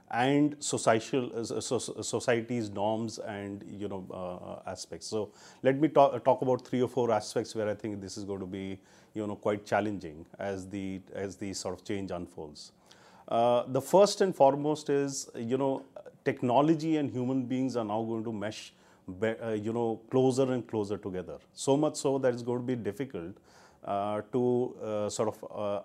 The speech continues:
understand whi-, which was the one which made the decision, right? So in the context of accountability and hence liability, you will start to see, you will start to see, you know, issues around who's accountable, who's therefore liable,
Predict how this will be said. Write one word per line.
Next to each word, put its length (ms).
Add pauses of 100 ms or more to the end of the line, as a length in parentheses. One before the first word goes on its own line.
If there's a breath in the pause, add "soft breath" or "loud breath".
understand 720
whi-, 140 (160)
which 380 (160)
was 280
the 100
one 280
which 180
made 220
the 80
decision, 460 (180)
right? 180 (400 soft breath)
So 140
in 80
the 80
context 640
of 400
accountability 920 (140)
and 180
hence 300
liability, 680 (380 soft breath)
you 160
will 160
start 440
to 60
see, 560
you 160
will 120
start 320
to 80
see, 400 (320 soft breath)
you 80
know, 180
issues 460
around 460 (260 soft breath)
who's 320
accountable, 760 (180)
who's 580
therefore 480
liable, 500